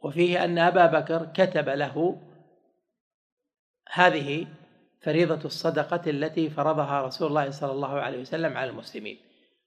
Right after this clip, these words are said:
والتي أمر الله بها رسوله"، وجاء بتفصيلها ابتداء بذكر أسنان الإبل والقدر الواجب في أعدادها.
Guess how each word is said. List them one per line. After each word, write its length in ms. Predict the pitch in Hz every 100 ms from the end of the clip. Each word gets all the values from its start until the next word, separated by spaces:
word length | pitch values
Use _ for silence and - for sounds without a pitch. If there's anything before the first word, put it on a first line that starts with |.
| _
والتي 380 | 151 156 156 160
أمر 220 | 170 147
الله 260 | 147 147 139
بها 300 | 147 147 160
رسوله"، 440 | 151 151 123 110 - - _ _ _ _ _ _ _
وجاء 380 | - 170 165 156
بتفصيلها 520 | 151 147 - 185 170
ابتداء 640 | 165 156 151 185 - 196
بذكر 1000 | 175 175 190 - - 156 185 196 196 226 - - - - - - _ _ _ -
أسنان 460 | 139 - 165 160 139
الإبل 520 | 131 165 170 226 226 - - - _ _ _ _ _ _ -
والقدر 720 | 156 156 147 151 185 180 160
الواجب 560 | 151 165 175 196 190 - - _ _ _
في 540 | _ 175 165 175 165 - - - _ _ _ 160
أعدادها. 640 | 147 151 135 - - -